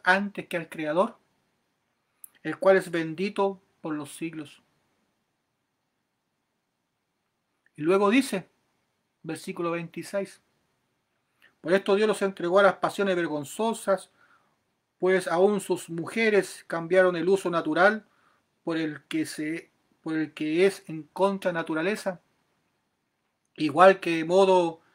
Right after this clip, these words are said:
también los hombres, dejando el uso natural de la mujer, se encendieron en su lascivia unos con otros, cometiendo hechos vergonzosos hombres con hombres,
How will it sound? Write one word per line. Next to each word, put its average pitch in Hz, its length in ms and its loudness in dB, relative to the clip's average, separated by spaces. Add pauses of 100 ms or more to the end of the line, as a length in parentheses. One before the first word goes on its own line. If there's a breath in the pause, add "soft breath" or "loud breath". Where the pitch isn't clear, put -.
(100)
también 185 280 2
los 185 160 -2
hombres, 247 440 0 (2000)
dejando 196 380 2
el 190 60 4
uso 202 180 -2
natural 185 340 6
de 202 80 0
la 190 100 4
mujer, 226 400 0 (1800 loud breath)
se 185 180 0
encendieron 190 680 4
en 175 100 -4
su 180 120 -4
lascivia 202 720 0 (520)
unos 208 320 0
con 190 180 2
otros, 214 460 2 (1800)
cometiendo 196 640 2
hechos 202 320 0
vergonzosos 165 880 -2
hombres 196 300 2
con 185 160 0
hombres, 196 520 -2